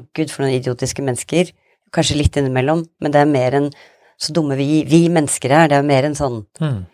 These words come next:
Speaker 1: unison følelse av at vi, av gjenkjennelse, håper jeg.
Speaker 2: Mm.
Speaker 1: Det er viktig.
Speaker 2: Mm.
Speaker 1: Mm.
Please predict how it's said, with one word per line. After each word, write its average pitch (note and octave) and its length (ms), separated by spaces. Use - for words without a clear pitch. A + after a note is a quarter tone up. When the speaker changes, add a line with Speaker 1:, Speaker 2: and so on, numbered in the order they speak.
Speaker 1:
unison D3 460
følelse B2+ 460
av A#2+ 160
at B2 240
vi, D2 200
av - 360
gjenkjennelse, C3 800
håper D3 220
jeg. A#2+ 120
Speaker 2:
Mm. D3 120
Speaker 1:
Det D#3+ 100
er D#3 60
viktig. - 380
Speaker 2:
Mm. A#2+ 360
Speaker 1:
Mm. B2 300